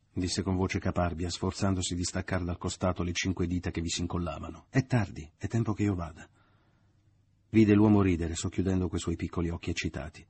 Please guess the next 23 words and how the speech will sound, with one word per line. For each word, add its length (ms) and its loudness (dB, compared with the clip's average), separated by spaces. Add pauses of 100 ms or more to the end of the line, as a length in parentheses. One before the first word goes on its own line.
(240)
Per 120 -8
certe 220 -4
cose 240 -2
non 180 -4
è 60 -4
mai 300 -2
tardi. 440 -12 (480)
E 120 0
di 100 4
colpo, 380 0
senza 240 0
ragione, 500 -2 (240)
che 100 0
dentro 300 2
di 100 0
sé 140 -2
ammetteva 400 -2
benissimo 640 -4
che 100 -12
all'amante 380 -4
venissero 360 -4
tali 200 -6
voglie, 360 -8